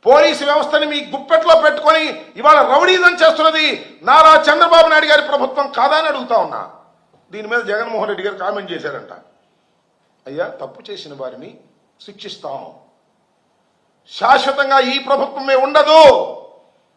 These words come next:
గతంలో కూడా అనేక సందర్భాల్లో చూశాం, మా ప్రభుత్వం మళ్ళా వస్తుంది, అధికారంలోకి వస్తాం, ఇవాళ తప్పు చేసిన ప్రతి వ్యక్తిని కూడా శిక్షిస్తాం చట్టపరంగా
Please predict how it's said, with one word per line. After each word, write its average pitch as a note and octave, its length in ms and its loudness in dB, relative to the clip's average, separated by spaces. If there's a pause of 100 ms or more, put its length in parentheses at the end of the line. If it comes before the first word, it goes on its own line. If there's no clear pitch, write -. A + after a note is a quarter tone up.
(600)
గతంలో D4+ 320 2
కూడా D4+ 160 4
అనేక D4+ 260 0
సందర్భాల్లో D4+ 680 2
చూశాం, D#4 600 2 (1200)
మా B2 140 -6
ప్రభుత్వం E3 440 -10
మళ్ళా C#3+ 180 -10
వస్తుంది, - 420 -20 (920)
అధికారంలోకి D#4+ 560 2
వస్తాం, - 640 0 (600)
ఇవాళ C#4+ 380 2
తప్పు C#4+ 400 -4 (140)
చేసిన D#4 320 0
ప్రతి D4+ 380 -2
వ్యక్తిని D4+ 480 -4
కూడా D#4+ 640 2 (120)
శిక్షిస్తాం E4 600 -4
చట్టపరంగా C#4 920 0